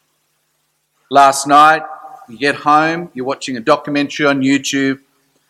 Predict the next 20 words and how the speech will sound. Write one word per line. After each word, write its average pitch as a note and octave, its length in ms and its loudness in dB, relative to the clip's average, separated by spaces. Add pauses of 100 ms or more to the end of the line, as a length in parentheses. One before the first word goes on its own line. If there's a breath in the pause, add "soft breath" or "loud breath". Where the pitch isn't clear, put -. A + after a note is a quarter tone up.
(180)
about B2+ 280 2
how D#3+ 300 4
all E3 200 0
the D#3 140 -2
rich - 720 -8
have B2 160 -6
got B2+ 280 -2
richer F2 540 -6 (920)
through A#2+ 140 -6
the A2 120 -10
pandemic. G2+ 540 -8 (2250)
When G3 200 0
does A#3 180 -2
the G#3 80 -4
success - 960 -4 (140)
of D3+ 180 -2 (100)
evildoers A#2 1000 -6 (240)
make C#3+ 380 0 (200)
your B2 300 -4
guts - 560 -4